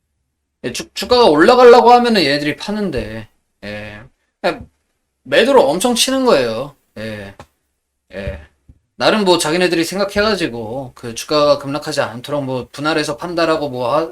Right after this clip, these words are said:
해도 뭐, 주가가 이렇게 꼬꾸라지고 있는 데 있어서 좋지 못한 부분, 부-, 부분이죠.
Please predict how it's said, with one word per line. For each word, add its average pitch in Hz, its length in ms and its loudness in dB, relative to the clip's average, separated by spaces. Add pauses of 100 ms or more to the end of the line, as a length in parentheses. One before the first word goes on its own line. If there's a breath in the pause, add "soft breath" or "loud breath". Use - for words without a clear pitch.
해도 202 420 -4 (840)
뭐, 123 240 -10
주가가 151 360 0
이렇게 135 340 -4 (560)
꼬꾸라지고 170 480 0
있는 143 300 -4
데 135 120 -2
있어서 147 600 0 (1400)
좋지 151 160 -6
못한 151 400 0
부분, 143 360 -6
부-, 147 120 -12
부분이죠. 147 960 -6